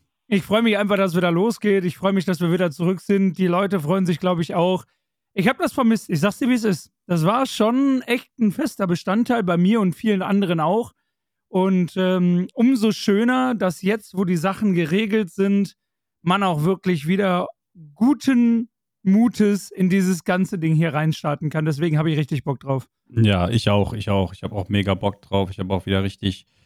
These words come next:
Speaker 2: Lust, sagen wir mal, wieder über Dortmund und, und, und Fußball zu
Speaker 1: <laughs>
Speaker 2: reden. Ähm, unabhängig jetzt von dem ganzen Geschehnissen, was so alles passiert ist, äh, in den letzten Monaten bei Borussia Dortmund.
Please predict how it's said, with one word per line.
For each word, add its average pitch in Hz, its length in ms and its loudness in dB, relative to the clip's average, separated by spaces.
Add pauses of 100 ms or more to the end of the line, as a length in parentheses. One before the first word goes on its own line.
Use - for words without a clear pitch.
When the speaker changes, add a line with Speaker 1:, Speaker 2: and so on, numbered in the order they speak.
(400)
Speaker 2:
Lust, 117 520 2
sagen 104 280 0
wir 104 80 2
mal, 104 400 2
wieder 104 180 2
über 98 220 0
Dortmund 104 400 0
und, 98 180 -4
und, 95 240 -2
und 95 280 0
Fußball 110 500 -2
zu 165 100 0
Speaker 1:
<laughs> 95 140 2
Speaker 2:
reden. 139 480 2 (180)
Ähm, 95 640 2 (600)
unabhängig 107 520 2
jetzt 98 200 -4
von 92 200 0
dem 90 260 2
ganzen 95 360 2
Geschehnissen, 101 600 0
was 98 120 0
so 95 100 -4
alles 101 200 0
passiert 135 480 -4
ist, 113 240 -2
äh, 107 460 2
in 107 80 0
den 107 120 2
letzten 107 400 0
Monaten 107 440 0
bei 104 120 2
Borussia 104 380 -2
Dortmund. 107 460 -2